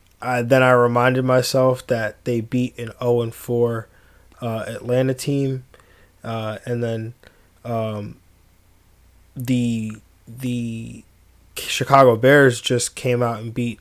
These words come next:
a Tampa Bay Bucks team, uh, that is now three and two. Um,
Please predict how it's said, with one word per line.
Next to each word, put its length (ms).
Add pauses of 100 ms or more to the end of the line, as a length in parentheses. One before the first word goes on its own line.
a 80
Tampa 380
Bay 180
Bucks 340
team, 440 (360)
uh, 220
that 220
is 200
now 300 (540)
three 260
and 220
two. 500 (720)
Um, 500